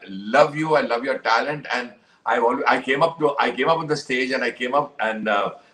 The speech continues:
personally came up to you and I said, "I loved you in the show, Cyrus." And you just turned around and you were wearing a nice, beautiful, uh, suit. I think a black color suit or something. And you turned around and said, "We exchanged numbers." And I said, "Cyrus, I want to be in touch with you. Whenever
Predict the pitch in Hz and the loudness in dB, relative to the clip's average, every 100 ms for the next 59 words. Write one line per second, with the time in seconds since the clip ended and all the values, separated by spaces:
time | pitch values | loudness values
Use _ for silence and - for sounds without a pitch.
0 | _ 123 127 165 170 156 139 139 135 123 | _ 4 4 4 2 4 6 6 4 2
1 | 120 117 123 131 117 107 131 135 131 110 | 2 0 2 2 4 4 2 2 -2 -2
2 | 101 104 95 - 92 107 110 123 131 131 | -2 -2 -2 0 0 2 0 2 2 2
3 | 139 - - - - - 143 143 135 139 | 2 0 -8 -20 -4 4 6 8 8 8
4 | 143 135 127 123 123 120 107 117 143 - | 8 2 2 2 2 0 0 2 0 -2
5 | 82 127 123 131 - - _ 98 104 98 | -2 -2 0 -2 -2 -12 _ 0 2 0
6 | 95 90 95 - - 127 160 160 135 135 | -4 -8 -8 -4 0 4 6 6 8 8
7 | 139 143 143 - 139 135 117 104 143 180 | 6 4 2 0 -2 -2 -4 -4 -4 -6
8 | _ _ _ - 120 127 135 139 135 147 | _ _ _ -6 -4 0 2 4 2 4
9 | 135 107 95 104 127 - 135 135 117 117 | 2 0 -6 -2 -2 0 -2 0 0 4
10 | 131 127 120 127 127 117 127 120 131 127 | 4 4 0 -2 2 4 6 4 4 -2
11 | 123 113 110 120 123 117 127 | 0 0 0 -2 -2 0 0